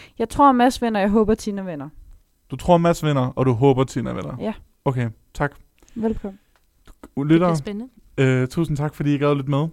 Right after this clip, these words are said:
Speaker 2: Øhm, jeg håber, I nåede vores, øh, X-Factor audition. Og, øhm, så ses vi igen næste uge.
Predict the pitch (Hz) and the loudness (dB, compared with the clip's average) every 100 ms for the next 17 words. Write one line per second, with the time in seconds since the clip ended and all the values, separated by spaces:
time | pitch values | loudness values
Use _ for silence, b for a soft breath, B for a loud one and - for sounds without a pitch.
0 | - _ _ - 127 123 120 117 117 127 | -10 _ _ -2 2 2 2 0 -2 0
1 | 135 151 139 135 131 127 120 113 123 117 | 2 2 2 2 0 0 -2 -2 -4 -4
2 | - - 135 - 110 110 120 127 123 b | -4 -4 -4 -4 -4 -4 -6 -8 -10 b
3 | b b b _ 123 123 123 120 117 113 | b b b _ 0 2 2 2 -2 -6
4 | - 139 127 139 135 131 131 143 - 135 | -8 -8 -4 -4 -2 -2 0 -2 -4 -4